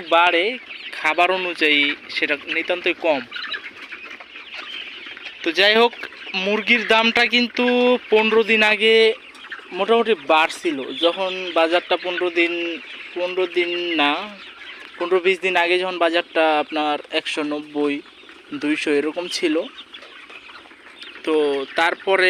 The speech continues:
হঠাৎ করে মুরগির বাজারটা একটু বাড়ছিল, দুইশো তিরিশ চল্লিশ টাকা পর্যন্ত হয়েছিল। তো যাই হোক, দুইশো তিরিশ টাকা, চল্লিশ টাকা হয়েছিল, তো আশা করছিলাম হয়তো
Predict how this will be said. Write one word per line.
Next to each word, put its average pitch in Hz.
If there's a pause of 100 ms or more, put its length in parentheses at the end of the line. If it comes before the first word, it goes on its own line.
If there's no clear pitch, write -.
(120)
হঠাৎ 170
করে 165
মুরগির 156
বাজারটা 156 (220)
একটু 185 (120)
বাড়ছিল, 147 (640)
দুইশো 156
তিরিশ -
চল্লিশ 185
টাকা 165
পর্যন্ত 160
হয়েছিল। 131 (800)
তো 170
যাই 190
হোক, 202
দুইশো 208
তিরিশ 214
টাকা, 196 (300)
চল্লিশ 196
টাকা 190
হয়েছিল, 180 (100)
তো 165
আশা 165
করছিলাম 165
হয়তো 156